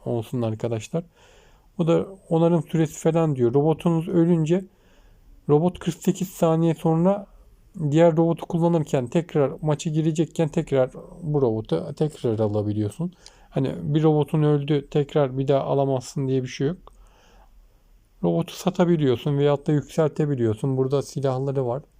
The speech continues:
Hafif silah bilmem ne. Burada silah ekli falan dediğin zaman böyle silahları falan var. Böyle şeyleri var. Bunları ekleyip yükseltebiliyorsunuz ya da atölyede falan üretebiliyorsunuz.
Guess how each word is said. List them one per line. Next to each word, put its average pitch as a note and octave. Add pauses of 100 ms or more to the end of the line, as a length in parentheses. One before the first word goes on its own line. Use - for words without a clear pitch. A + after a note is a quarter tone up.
(140)
Hafif -
silah A#2 (140)
bilmem A#2+
ne. E3 (1700)
Burada D3 (120)
silah -
ekli D3
falan D3+
dediğin D3
zaman C3
böyle C3+
silahları C3
falan C3
var. - (1900)
Böyle C3
şeyleri B2
var. C#3 (360)
Bunları D3
ekleyip D3+ (100)
yükseltebiliyorsunuz C#3
ya C#3
da D3
atölyede C#3
falan C#3
üretebiliyorsunuz. C3